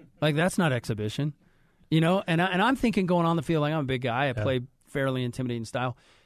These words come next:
Speaker 1: Like, I'm, I'm gonna hang off a little bit, you know. I-, six minutes in was when that was destroyed. So this, this natural competition that,
Speaker 2: Yeah.
Speaker 1: that, you know, and,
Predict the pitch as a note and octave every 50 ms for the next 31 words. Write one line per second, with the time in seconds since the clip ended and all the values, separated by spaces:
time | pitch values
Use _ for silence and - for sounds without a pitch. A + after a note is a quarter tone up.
0 | _ _ - C3 B2+ A#2 - _ _ _ _ _ _ _ _ _ _ _ _ _
1 | _ _ D4+ - - A#3+ - A#3+ A#3 - - G#3 A#3 G3 F3+ E3 D3 C3+ C3+ B2
2 | G#2+ G#2 G#2 G#2 G#2 - - G2+ G#2 G#2 G#2 G2+ - - - - A#2+ A2+ G2+ A#2
3 | C#3+ - _ _ _ _ _ _ _ _ _ _ _ _ _ - _ - - -
4 | - F3+ - - - A#3+ - - A3+ A3 G3 D#3+ - A3 A#3+ - F#2+ G2 - -
5 | _ _ _ B2+ C3+ C3 D#3 D#3 D3 D3 D3 C#3 C3 B2 B2+ A#2 - - E3 C3
6 | G#2+ - - D3+ C#3+ C#3+ G3+ C4 - - - D3+ F#3 G#3+ - D#3+ D3 D#3 F3+ F3+
7 | - - D#3 C3+ C3 B2+ - C#3 A#2+ A#2 - - C3 - - A#2 A2 G#2 G#2+ A#2
8 | C#3 E3 E3 D#3 A#2 A2+ - - - E3 E3+ - G3+ G3 F#3 F3 E3+ - F3 D#3+
9 | D#3 C#3+